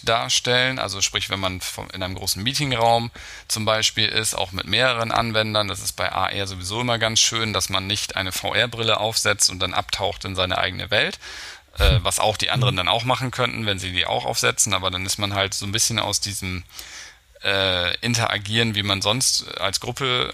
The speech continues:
Speaker 1: in einem Raum interagieren kann, so ein bisschen raus, oder es ist halt anders. Während man, wenn, wenn man mit A R arbeitet,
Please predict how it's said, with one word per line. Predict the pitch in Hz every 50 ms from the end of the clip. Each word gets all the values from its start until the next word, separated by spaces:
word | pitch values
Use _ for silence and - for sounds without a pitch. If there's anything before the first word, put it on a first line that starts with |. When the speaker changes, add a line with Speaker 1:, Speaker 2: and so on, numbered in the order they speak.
| - - 107
Speaker 1:
in | 107 107
einem | 104 101
Raum | 101 101 110 120 127
interagieren | 131 127 127 127 120 120 120 117 117 120 123
kann, | 113 117 110
so | 107
ein | 98
bisschen | 98 110 - - 98 98
raus, | 98 - 95 104 135 156 151 -
oder | 87 95
es | 92 87 90
ist | - -
halt | 87 -
anders. | 73 104 117 131 143 160 165 - - - - - - - - - - - - - - - -
Während | 110 113 110 110 107 101
man, | 104 104 104 98
wenn, | 101 101 101 101
wenn | 104 104
man | 104 101 101
mit | 101 98 -
A | 82 95 95
R | 98 - 107 113 120 -
arbeitet, | 123 117 117 113 113 113 - - 110 107 - -